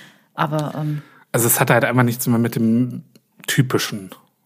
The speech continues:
Speaker 2: zu tun.
Speaker 1: es hat nichts mit dem typischen Aperitif-Champagner
Speaker 2: Genau.
Speaker 1: zu tun. Für den, für das Piper halt sie als Haus ja eigentlich auch steht, ne? Die
Speaker 2: Ja.
Speaker 1: machen ja eigentlich, die Non-Vintage-Cuvée ist ja so eine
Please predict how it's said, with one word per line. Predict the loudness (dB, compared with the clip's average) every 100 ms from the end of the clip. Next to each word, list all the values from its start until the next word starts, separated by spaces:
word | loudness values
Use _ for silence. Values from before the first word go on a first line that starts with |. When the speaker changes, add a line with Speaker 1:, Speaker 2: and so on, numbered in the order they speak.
| _ _
Speaker 2:
zu | -2 -2
tun. | -2 -6 -8 -4
Speaker 1:
es | -2
hat | 2 4
nichts | 4 2 2
mit | 2 2
dem | -2 -4
typischen | -2 0 0 -2 -4
Aperitif-Champagner | -4 -6 -8 -6 -6 -6 -4 0 2
Speaker 2:
Genau. | 0
Speaker 1:
zu | -6
tun. | -10 -8 -6 -4
Für | -2 0
den, | 0
für | 0 0
das | 0 -2 -10 _
Piper | -6 -4 0
halt | -2 -2
sie | -4
als | -4 -2
Haus | -2 0
ja | -2
eigentlich | -2 -4 -6
auch |
steht, | -8 -6 -4 0
ne? | 4
Die | 4
Speaker 2:
Ja. |
Speaker 1:
machen | 4 0
ja | 0
eigentlich, | -4 -6
die | -4
Non-Vintage-Cuvée | 0 2 2 -2 -8 -10 -6 -2
ist | -4 -4
ja | -8
so | -2
eine | -2